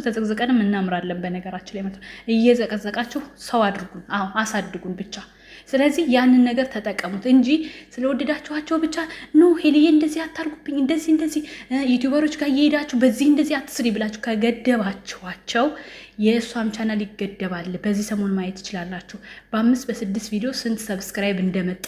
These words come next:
ማለት ነው። ያ ምንድን ነው? ሪከመንድ ያደርገዋል ዩቲዩብ። እኔ ሄሉ፣ ሄሉ፣ ሄሉ ባልኩ ቁጥር የኔን ቻናል ሪከመንድ ሲያደርገው ሄሉ ማናት፣ ልክ እኔን አይተው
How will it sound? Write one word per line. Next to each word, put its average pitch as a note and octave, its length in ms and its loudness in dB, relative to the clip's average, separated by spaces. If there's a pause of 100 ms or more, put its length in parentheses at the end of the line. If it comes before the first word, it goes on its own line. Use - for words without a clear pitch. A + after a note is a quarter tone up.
ማለት E3+ 300 -8
ነው። - 160 -18
ያ G#3 180 4
ምንድን G#3+ 320 4
ነው? C4 200 -2
ሪከመንድ F#3+ 540 -2
ያደርገዋል F3+ 540 -4
ዩቲዩብ። A#3 400 -2
እኔ A3 160 2 (120)
ሄሉ፣ A#3 260 0
ሄሉ፣ A#3 200 2
ሄሉ A#3 160 0
ባልኩ G3+ 320 -2
ቁጥር A3 220 -6 (420)
የኔን A3+ 300 2
ቻናል B3 320 -2
ሪከመንድ A#3 480 2
ሲያደርገው G3+ 560 -4 (540)
ሄሉ C4 260 6
ማናት፣ A#3 460 2
ልክ G#3+ 220 -4
እኔን A#3+ 200 4
አይተው A#3+ 300 0